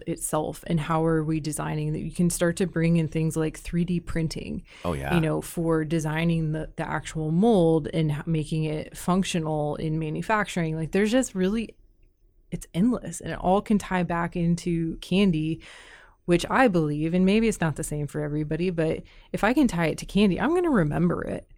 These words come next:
Speaker 2: Oh, yeah.
Speaker 1: Because I like candy. <laughs>
Speaker 2: For sure. So
Speaker 1: My hope is that they all become candy scientists,
Speaker 2: I
Speaker 1: right?
Speaker 2: love it. And the other thing I see that's, you know, super popular right now too is, like, freeze-dried candy is, is
Speaker 1: Mm.
Speaker 2: kind of a thing.
Speaker 1: Mm-hmm.
Speaker 2: Are, have you dabbled in the area of freeze-dried candy?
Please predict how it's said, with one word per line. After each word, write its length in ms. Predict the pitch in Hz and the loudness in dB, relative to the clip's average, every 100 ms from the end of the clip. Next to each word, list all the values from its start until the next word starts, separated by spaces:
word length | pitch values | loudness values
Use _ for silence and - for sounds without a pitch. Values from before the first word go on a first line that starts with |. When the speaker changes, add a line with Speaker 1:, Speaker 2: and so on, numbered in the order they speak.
| - | -2
Speaker 2:
Oh, 140 | 156 | -2
yeah. 180 | 78 80 | 0 0
Speaker 1:
Because 380 | 220 185 214 196 | 2 4 2 2
I 120 | 190 | 0
like 260 | 208 185 - | 0 -2 -4
candy. 640 | - 214 202 196 233 247 - | -2 2 4 6 6 4 -2
<laughs> 40 | |
Speaker 2:
For 160 | - 165 | 0 0
sure. 540 | - 175 226 107 73 _ | 0 -6 -4 -4 -4 _
So 160 | - - | -10 0
Speaker 1:
My 160 | 226 | 2
hope 200 | 240 330 | 4 2
is 80 | 330 | 2
that 120 | 214 196 | 0 0
they 100 | 175 | 0
all 120 | 185 | -2
become 300 | 185 185 175 | -4 -4 -4
candy 280 | 170 156 151 | -4 -6 -6
scientists, 580 | 156 151 - - - | -8 -8 -10 -10 -8
Speaker 2:
I 40 | - | -6
Speaker 1:
right? 180 | 180 117 | -2 0
Speaker 2:
love 160 | 113 | 0
it. 200 | 82 - - _ - - - - | -4 -10 -20 _ -20 -20 -10 0
And 280 | 95 95 90 | 4 4 4
the 80 | |
other 120 | 92 95 | 4 4
thing 200 | 101 92 | 2 0
I 60 | |
see 160 | 85 90 | 0 0
that's, 200 | 85 - | 0 0
you 60 | 87 | -2
know, 120 | 76 | -2
super 280 | - - 80 | -4 -6 -4
popular 380 | 78 - 80 | -4 -4 -2
right 160 | 76 69 | -2 -2
now 140 | 76 | -6
too 180 | 73 87 | -4 -4
is, 140 | 76 73 | -4 -8
like, 120 | 69 | -10
freeze-dried 640 | - 90 95 - 69 65 | -2 2 2 0 -6 -8
candy 400 | - 69 67 67 | -10 -8 -8 -6
is, 260 | 67 67 - | -8 -6 -2
is 240 | 285 165 | 0 0
Speaker 1:
Mm. 40 | |
Speaker 2:
kind 160 | 143 160 | -2 -4
of 80 | 147 | 0
a 120 | 220 | 2
thing. 300 | 165 180 254 | 4 2 2
Speaker 1:
Mm-hmm. 240 | - - | -4 -2
Speaker 2:
Are, 240 | - 98 90 | 2 2 2
have 140 | 95 | 0
you 100 | 95 | 0
dabbled 480 | 92 90 95 107 104 | 2 2 4 4 2
in 160 | 98 90 | 0 0
the 140 | 90 | 0
area 300 | 82 87 98 | 2 2 2
of 180 | - 85 | 0 -4
freeze-dried 720 | - - 90 107 - 131 131 | -6 -2 0 0 -2 -2 -2
candy? 480 | - 139 143 175 | -2 0 0 -2